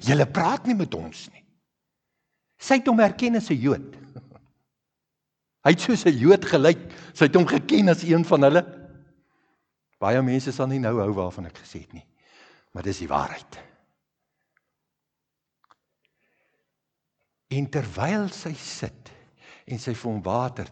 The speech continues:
toe sê hy vir haar, "As jy weet met wie jy praat, sal jy vir hom vra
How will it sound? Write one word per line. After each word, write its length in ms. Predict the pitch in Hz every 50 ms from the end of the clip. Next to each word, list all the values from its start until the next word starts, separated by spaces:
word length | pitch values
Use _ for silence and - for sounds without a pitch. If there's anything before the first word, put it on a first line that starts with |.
| _
toe 80 | - 101
sê 220 | - - - 139 135
hy 60 | 135
vir 200 | 127 - - 123
haar, 180 | 110 101 98 92 - _ - - - - - - - -
"As 160 | 143 131 127
jy 240 | 143 202 285 311 277
weet 300 | 208 196 190 180 185 156
met 120 | 147 113 95 90
wie 200 | 101 113 120 123
jy 120 | 113 107 110
praat, 580 | - - - 131 110 87 85 - - - -
sal 160 | - - 120
jy 160 | 107 101 104 104
vir 200 | - - 123 104
hom 120 | 98 95
vra 380 | - - - 104 92 87 85